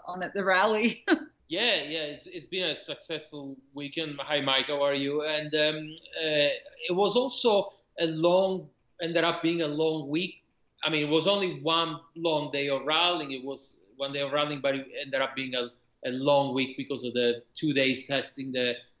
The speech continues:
Speaker 2: Andre and I ended up doing with McKenna Motorsports, and, uh, obviously a full day of recce. So, yeah, it's, uh, it, it, it was great to be in Michigan, to be back there. I had not been a snowdrift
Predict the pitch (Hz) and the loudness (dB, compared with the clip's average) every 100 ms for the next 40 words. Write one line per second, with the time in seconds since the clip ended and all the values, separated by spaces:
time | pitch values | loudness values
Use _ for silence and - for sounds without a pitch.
0 | _ 143 143 147 139 135 135 135 135 131 | _ -2 0 0 2 4 4 4 2 2
1 | 131 135 135 131 135 131 - 135 135 131 | 2 2 0 0 -2 -4 -4 -6 -6 -4
2 | 127 127 - 143 139 147 160 - 175 170 | -2 -4 -4 -4 0 2 0 0 0 2
3 | 175 165 - 139 131 131 127 127 120 123 | 2 2 2 2 4 4 4 2 0 -2
4 | - 135 123 127 120 117 123 123 - 127 | -2 -4 2 4 4 4 0 -2 -4 -6
5 | 123 175 147 151 190 156 127 - - 139 | -4 -2 0 2 4 4 2 0 -8 -10
6 | - _ _ - 165 - 196 170 185 185 | -10 _ _ -8 -8 -4 -6 0 4 4
7 | 156 185 196 196 185 165 151 151 151 143 | 4 4 4 2 2 2 2 -2 -4 -6
8 | 127 117 135 131 123 131 131 139 127 127 | -6 -8 -8 -8 -2 -2 0 0 2 2
9 | 135 139 131 - 139 131 123 - 127 120 | 0 -4 -8 -8 -6 -4 -6 -6 -6 -4
10 | 120 - | -4 -6